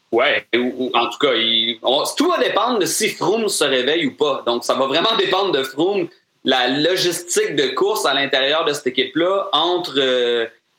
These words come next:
entre tous les grimpeurs qui se train-, qui se tiennent là. Si Froome n'est pas capable d'aller gagner, ben là, ça va vraiment ouvrir la porte beaucoup plus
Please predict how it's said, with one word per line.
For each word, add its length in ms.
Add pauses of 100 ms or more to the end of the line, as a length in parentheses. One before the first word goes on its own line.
(100)
entre 340
tous 100
les 140
grimpeurs 500
qui 140
se 100
train-, 280
qui 120
se 80
tiennent 260
là. 100
Si 260
Froome 340
n'est 120
pas 120
capable 320
d'aller 240
gagner, 480
ben 240
là, 180
ça 140
va 140
vraiment 380
ouvrir 220
la 140
porte 260
beaucoup 260
plus 540